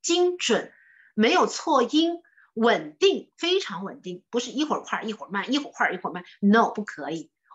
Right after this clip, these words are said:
我们要以标准的，从头至尾是一个速度下来。那这个时候，每个小伙伴都要拿出自己的速度，你不要跟别人比，你要跟你自己比。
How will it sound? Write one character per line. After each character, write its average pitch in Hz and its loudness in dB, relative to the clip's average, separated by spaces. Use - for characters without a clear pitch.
我 175 -6
们 202 2
要 254 4
以 165 -2
标 247 2
准 185 -8
的， 143 -8
从 214 -2
头 302 2
至 - -4
尾 160 -4
是 - -4
一 165 -8
个 320 0
速 - -4
度 165 -6
下 160 -6
来。 - -10
那 277 0
这 359 4
个 320 4
时 202 -4
候， 180 0
每 208 2
个 330 -2
小 233 0
伙 190 -2
伴 180 -6
都 214 4
要 196 2
拿 160 -2
出 226 -12
自 302 -4
己 - -10
的 131 -14
速 196 -4
度， 165 -6
你 208 4
不 202 4
要 269 6
跟 269 4
别 165 2
人 185 0
比， 180 -6
你 196 0
要 220 4
跟 226 -2
你 202 -2
自 - -14
己 165 -12
比。 - -20